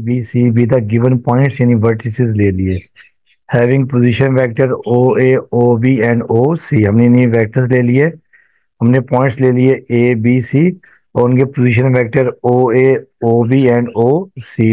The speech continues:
respectively, ठीक है। अब ये मैंने एक triangle बना दी है, एबीसी vertices है और एबी vector को मैंने suppose कर लिया यू, बीसी को मैंने suppose कर लिया V, small V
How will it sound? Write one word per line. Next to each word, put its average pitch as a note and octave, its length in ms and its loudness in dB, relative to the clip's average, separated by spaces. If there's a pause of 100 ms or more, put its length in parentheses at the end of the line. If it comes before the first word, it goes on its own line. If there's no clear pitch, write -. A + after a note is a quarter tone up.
(100)
respectively, G2+ 680 -4
ठीक B2+ 160 -2
है। F3+ 140 -4 (580)
अब C3+ 140 0
ये C3+ 120 2
मैंने C3+ 160 2
एक C3 140 -2
triangle B2 300 0 (100)
बना C3 200 0
दी C3 180 0
है, C#3 180 0 (180)
एबीसी B2 920 0 (120)
vertices B2 560 0
है C3 140 2 (680)
और B2+ 140 0 (140)
एबी B2+ 320 2 (120)
vector A#2+ 420 0
को B2 60 -2
मैंने A#2 220 0
suppose A2 340 -2
कर A2+ 140 0
लिया A#2 240 2
यू, A2+ 240 2 (640)
बीसी A2+ 360 2
को B2 140 0
मैंने A2+ 200 2
suppose A2+ 320 -2
कर A2+ 160 0
लिया A#2 220 2
V, A2 240 0
small A2+ 480 0
V C3+ 120 2